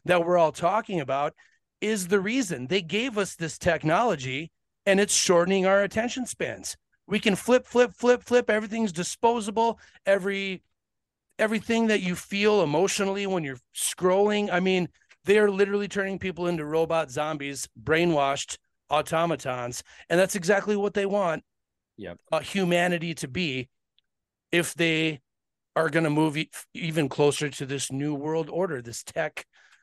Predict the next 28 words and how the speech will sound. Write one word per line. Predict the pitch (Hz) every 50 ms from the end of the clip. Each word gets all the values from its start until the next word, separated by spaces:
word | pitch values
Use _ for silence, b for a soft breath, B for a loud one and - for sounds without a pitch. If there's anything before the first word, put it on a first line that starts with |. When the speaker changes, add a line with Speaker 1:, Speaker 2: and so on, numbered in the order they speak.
| b b b -
Speaker 1:
matrix | 127 135 143 165 175 170 - - 180 170 - - -
world. | 156 131 143 170 208 190 123 95 - - - - _ _ _ _ _ _ _ -
You | 135 139
Speaker 2:
Well, | 131 143 151
Speaker 1:
know? | 180
Speaker 2:
they | -
put | - 180 180
Speaker 1:
It | 180 202
Speaker 2:
you | 202
in | 202 190
these | 185 175 151 120 92
groups, | - - 104 120 160 190 156 - - - - - 101
right, | 101 101 110 113
Andrew? | 127 135 143 147 143 151 160 165 170 170 160 -
And | 131 123 120 120 117
no | 120 123
matter | 127 135 147 160 165 139
what | 98 95 127 143 - -
side | - - - 120 107 113 123 123
of | 120 107
an | 107 104
argument | 107 113 113 98 113 113 110 98
on, | 95 95 95 104 101 - 104 104
you're | 98 98 98
on, | 95 98 110 117 107
you | 107 117 143 139
can | 135 - 143 139
find | 131 - - 131 127 127 123 117 110 107 101 98 98 92 -